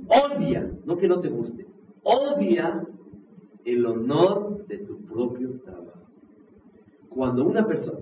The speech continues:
¿cómo se hace para odiarlo? Es muy difícil. El que tenga la receta que me ayude, pero les voy a decir una cosa que yo sí conozco.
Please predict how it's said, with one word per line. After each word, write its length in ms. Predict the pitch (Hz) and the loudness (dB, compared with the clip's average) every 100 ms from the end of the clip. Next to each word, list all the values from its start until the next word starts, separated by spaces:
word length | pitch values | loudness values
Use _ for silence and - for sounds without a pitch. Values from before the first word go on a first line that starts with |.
| - | -2
¿cómo 200 | 151 156 | 0 2
se 100 | 147 | 2
hace 200 | 127 131 | 0 -2
para 200 | 117 110 | -2 0
odiarlo? 560 | 113 131 135 151 - - - - - - - | 2 0 0 -4 -8 -14 -20 -20 -20 -20 -16
Es 100 | 101 | -10
muy 120 | 113 | -8
difícil. 400 | 101 - - - - - - - _ _ | -8 -10 -14 -18 -20 -20 -20 -20 _ _
El 100 | 92 | -18
que 80 | 104 | -10
tenga 180 | 110 131 | -6 -2
la 100 | 113 | -2
receta 260 | 101 107 110 | -2 -6 -8
que 80 | |
me 100 | 92 | -6
ayude, 300 | 92 104 - - - - _ - _ _ _ - | -8 -6 -6 -8 -14 -20 _ -20 _ _ _ -12
pero 180 | 104 | -10
les 100 | 101 | -6
voy 100 | 110 | -2
a 40 | 123 | -2
decir 140 | 120 | -2
una 120 | 117 | -4
cosa 240 | 110 110 107 | -6 -10 -10
que 120 | 104 | -10
yo 100 | 104 | -8
sí 100 | 104 | -8
conozco. 420 | - - - - | -8 -12 -14 -18